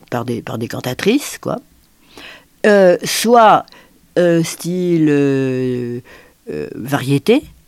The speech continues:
que ce soit Yves Montand, Nana Mouskouri, euh, Guy Béard,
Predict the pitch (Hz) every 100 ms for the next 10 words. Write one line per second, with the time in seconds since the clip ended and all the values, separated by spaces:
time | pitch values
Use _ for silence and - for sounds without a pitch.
0 | _ _ _ _ _ _ _ - 151 -
1 | 131 - 147 143 135 127 120 107 80 87
2 | 135 120 127 - 139 151 156 160 160 156
3 | 156 151 131 135 131 135 - - 120 147
4 | 151 151 151 147 139 135 127 104 65 65
5 | 123 131 117 107 160 214 262 262